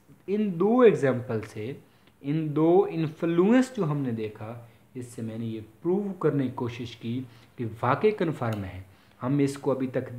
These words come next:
देख नहीं सके, इसको हम observe नहीं कर सके,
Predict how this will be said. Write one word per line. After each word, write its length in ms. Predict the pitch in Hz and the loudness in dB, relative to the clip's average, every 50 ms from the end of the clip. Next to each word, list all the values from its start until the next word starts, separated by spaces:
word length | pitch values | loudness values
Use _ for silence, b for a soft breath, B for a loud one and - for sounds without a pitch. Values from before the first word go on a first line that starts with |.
| 123 | -2
देख 340 | 135 165 180 190 185 185 - | 2 4 4 4 4 0 -4
नहीं 140 | 131 117 107 | -6 -6 -6
सके, 340 | 98 - 107 95 - 101 95 95 b b b b b b - | -6 -10 -14 -14 -12 -14 -14 -14 b b b b b b -8
इसको 300 | 139 139 - - 156 139 | -8 -8 -8 -6 -4 -4
हम 160 | 123 131 - - - | -4 -4 -4 -4 -4
observe 480 | 127 120 117 113 151 170 190 185 165 | -4 -4 0 2 4 4 4 4 2
नहीं 180 | 143 120 110 98 | -2 -2 -4 -6
कर 180 | - 113 104 | -8 -10 -10
सके, 340 | 98 - 113 98 - 101 98 | -10 -12 -14 -14 -12 -14 -14